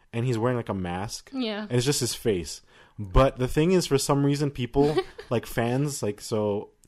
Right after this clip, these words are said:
Speaker 1: what do you, what do you guys call it, Haley?
Speaker 2: Fans? Oh, V I P?
Speaker 1: There you go. V I P are probably posting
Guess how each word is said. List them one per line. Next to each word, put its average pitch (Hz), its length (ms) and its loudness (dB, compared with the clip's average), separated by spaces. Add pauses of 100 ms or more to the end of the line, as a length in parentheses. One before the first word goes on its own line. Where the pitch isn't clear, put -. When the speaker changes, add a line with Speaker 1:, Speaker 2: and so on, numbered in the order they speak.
(120)
Speaker 1:
what 107 180 0
do 110 60 -2
you, 117 80 -4
what 110 180 -10
do 104 60 -2
you 101 120 -4
guys 110 220 -2
call 113 160 -2
it, 113 140 -8
Haley? 127 380 -4 (960)
Speaker 2:
Fans? 403 560 -10
Oh, 247 120 -4
V 226 160 -4
I 214 80 -2
P? 370 320 -12 (220)
Speaker 1:
There 107 140 -2
you 117 120 0
go. 98 160 0
V 113 280 0
I 180 120 4
P 127 400 -4 (260)
are 117 180 2
probably 127 480 4
posting 127 600 2